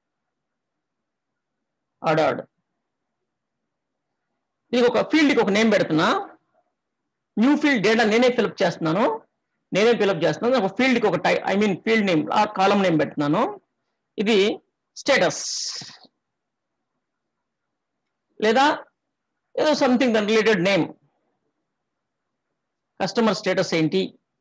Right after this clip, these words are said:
కస్టమర్ స్టేటస్ ఏంటి అనేది as status ordered. అదేవిధంగా ఇక్కడ విషయం ఇలా యూనియన్ చేసినప్పుడు తీసుకోవాల్సిన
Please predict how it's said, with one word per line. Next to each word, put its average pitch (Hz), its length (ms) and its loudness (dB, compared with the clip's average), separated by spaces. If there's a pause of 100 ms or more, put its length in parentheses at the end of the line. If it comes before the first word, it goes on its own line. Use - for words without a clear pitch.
(840)
కస్టమర్ 202 420 -2
స్టేటస్ 175 400 -4
ఏంటి 156 220 -2 (960)
అనేది 143 240 -4 (920)
as 180 180 2
status - 340 -6 (1300)
ordered. 156 280 0 (1200)
అదేవిధంగా 277 500 4 (540)
ఇక్కడ 233 140 2 (100)
విషయం 302 260 0
ఇలా 254 120 4 (140)
యూనియన్ 294 280 4
చేసినప్పుడు 240 380 -2
తీసుకోవాల్సిన 233 500 0